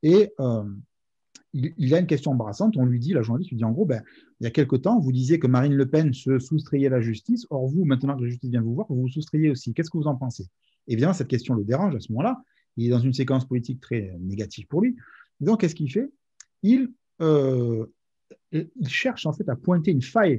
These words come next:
parce qu'il est très fort, c'est un fin rhéteur, il cherche à pointer une faille chez la journaliste. Quelle est la première chose qu'il dit,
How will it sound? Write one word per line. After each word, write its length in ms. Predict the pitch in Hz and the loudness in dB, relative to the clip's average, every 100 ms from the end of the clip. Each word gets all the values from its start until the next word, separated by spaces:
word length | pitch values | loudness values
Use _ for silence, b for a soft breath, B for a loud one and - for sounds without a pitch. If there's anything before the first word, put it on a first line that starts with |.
| 107 | -2
parce 140 | 113 | -10
qu'il 160 | - 120 | -4 -4
est 100 | 113 | -4
très 240 | - 135 | -6 -4
fort, 360 | 123 214 156 101 | -2 -2 -2 -4
c'est 180 | 110 117 | -10 -10
un 80 | 104 | -8
fin 300 | 135 117 104 101 104 101 | -4 -4 -4 -6 -6 -4
rhéteur, 340 | 131 208 202 - | -4 -2 -4 -6
il 100 | 127 | -6
cherche 280 | 208 202 139 | -4 -4 -6
à 40 | |
pointer 220 | 123 131 135 | -6 -4 -2
une 100 | 123 | -2
faille 240 | - 160 | -2 -2
chez 100 | 117 | -2
la 80 | 104 | -6
journaliste. 360 | 101 226 - _ _ _ _ _ | -4 -4 -6 _ _ _ _ _
Quelle 140 | 220 | 4
est 20 | 208 | 4
la 80 | |
première 220 | 175 175 160 | 4 0 0
chose 180 | 156 | -2
qu'il 200 | - 147 127 | -2 -2 -2
dit, 180 | 131 | -4